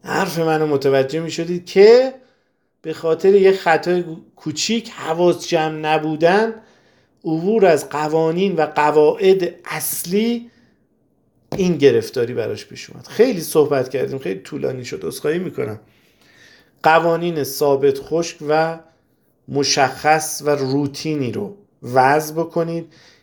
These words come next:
که این قوانین توانایی اجرا برای بیست سی سال آینده رو داشته باشه، نه اینکه یه هفته دیگه در بره و آسیب بزنه به شما. چیز درسته حسابی.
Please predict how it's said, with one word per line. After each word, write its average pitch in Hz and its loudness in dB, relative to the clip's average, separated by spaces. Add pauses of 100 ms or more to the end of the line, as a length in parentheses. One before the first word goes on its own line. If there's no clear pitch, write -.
(140)
که 165 -4
این 185 0
قوانین 143 0
توانایی 143 0
اجرا 135 2
برای 131 0
بیست 135 -12
سی 139 -12
سال 139 -2
آینده 139 -2
رو 196 4
داشته 156 2
باشه، 113 -2 (720)
نه 175 2
اینکه 143 4
یه 131 2
هفته 131 2
دیگه 123 2 (880)
در 127 4
بره 120 2
و 117 -2 (540)
آسیب - 0
بزنه 117 2
به 107 -4
شما. 101 -10 (340)
چیز 175 -4
درسته 147 6
حسابی. 120 0